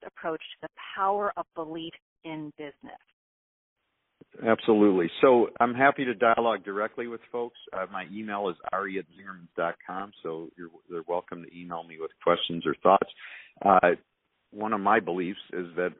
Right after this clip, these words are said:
Speaker 2: I don't really love working, uh, <laughs> in the mass distribution market. We work with traditional, full-flavored artisan food. So with the books,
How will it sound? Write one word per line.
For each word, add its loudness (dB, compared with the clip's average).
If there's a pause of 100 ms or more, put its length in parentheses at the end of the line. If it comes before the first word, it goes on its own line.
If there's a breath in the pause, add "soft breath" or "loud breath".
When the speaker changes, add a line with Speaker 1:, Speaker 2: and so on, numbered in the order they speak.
Speaker 2:
I -2
don't -8
really -4
love -4
working, -8
uh, -2 (200)
<laughs> -16
in -4
the -4
mass 0 (120)
distribution -4
market. 2
We -2
work 2
with 0
traditional, -2
full-flavored 0
artisan 0 (100)
food. -2 (460 loud breath)
So 4
with -2
the -6
books, 4